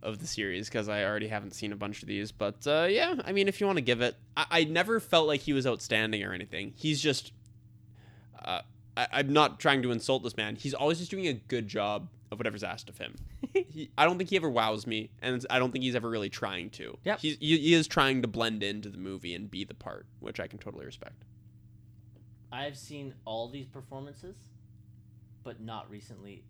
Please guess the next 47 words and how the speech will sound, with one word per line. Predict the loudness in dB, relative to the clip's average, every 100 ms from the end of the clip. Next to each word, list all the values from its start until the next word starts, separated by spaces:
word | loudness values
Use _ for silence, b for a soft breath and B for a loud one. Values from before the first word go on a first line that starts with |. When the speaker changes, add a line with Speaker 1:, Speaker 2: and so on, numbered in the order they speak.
| -20
Speaker 2:
except | -18 -16 -16
for | -16 -20 -20 -16
two. | -16 -16 -20 -20 -20 -20 -20 -20 -20 -14
Gene | -12 -10
Hackman, | -10 -12 -12 -12
the | -12
winner | -12 -14 -16
for | -16
Unforgiven. | -16 -14 -14 -10 -10 -10 -14 -20 -20 -20 -20
He's | -20 -16
not | -16
taking | -14 -16 -16
that | -16
one | -16 -16
out. | -14
Speaker 1:
Mm-hmm. | -12 -12 -12 B B B B B -20 -18
Speaker 2:
And | -16 -12
Jack | -12 -12
Nicholson | -16 -16 -16 -16
for | -14
A | -16
Few | -16 -16
Good | -16 -16
Men. | -18 -18 -20 -20 -20 b b b b b b
Speaker 1:
Who | 0
I | 2
imagine | 4 2 2 2 2
was | -2
probably | 0 0 0
considered | -4 -8 -10 -10
a | -10
snub | -8 -10 -10 -10 -10
at | -12
the | -14
time. | -12 -12 -12 -16 -20 -20 -20 -20 -20 -20 -20 -20 -20 -20 -20 -20 -20 -20 -14
Jack | -8 -6
Nicholson, | -6 -10 -6 -6
A |
Few | -6 -6
Good | -4
Men, | -4 -4
like, | -2 -2
as | 0
far | 0 0
as | -4
not | -8
winning? | -6 -6 -6